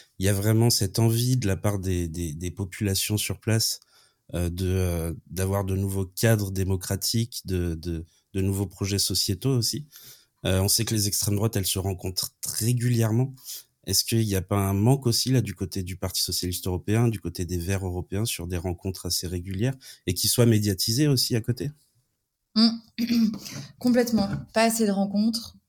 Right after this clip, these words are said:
Speaker 2: pas assez de médiatisation, pas assez de narration.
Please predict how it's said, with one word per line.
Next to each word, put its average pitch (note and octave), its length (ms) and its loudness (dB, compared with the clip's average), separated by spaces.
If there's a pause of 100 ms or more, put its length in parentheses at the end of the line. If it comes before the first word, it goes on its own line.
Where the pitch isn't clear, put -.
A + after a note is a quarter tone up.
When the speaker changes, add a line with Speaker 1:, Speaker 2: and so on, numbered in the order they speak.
(120)
Speaker 2:
pas A3 100 2
assez A3+ 200 0
de G3 60 2
médiatisation, F#3 1000 -2
pas G3 120 2
assez F3+ 300 -2
de E3+ 120 -4
narration. F3 1040 -2